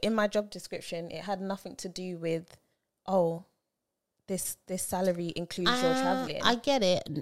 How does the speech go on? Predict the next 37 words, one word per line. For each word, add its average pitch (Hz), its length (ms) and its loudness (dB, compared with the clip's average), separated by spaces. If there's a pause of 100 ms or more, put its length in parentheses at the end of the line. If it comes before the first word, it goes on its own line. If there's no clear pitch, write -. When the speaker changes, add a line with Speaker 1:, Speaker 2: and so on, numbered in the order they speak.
(160)
Speaker 2:
I 202 100 8
get 226 180 6
why 220 180 8
they 196 100 4
do 170 140 0
it, 202 200 2
because 185 320 -2
in 202 180 4
London, 190 320 2
for - 120 -4
instance, 160 220 -8
so 170 200 4
if - 240 -2 (160)
in 208 200 2
Lon-, 185 240 2 (280)
I 202 160 8
only 247 160 6
really 202 180 4
understand 160 340 0
it - 40 -6
for - 80 -8
the 151 80 -4
capital 151 440 -4
or 139 80 0
high 156 200 0
cost - 380 -4 (720)
locations, 147 580 0
because 175 200 -2
they 226 100 6
do 208 60 6
Speaker 1:
Mm-hmm. 170 240 4
Speaker 2:
give 151 260 -2
you, 147 400 -4 (640)
yeah, 123 100 -8 (160)
increased 147 640 -2
money 143 360 -2
for 143 360 -2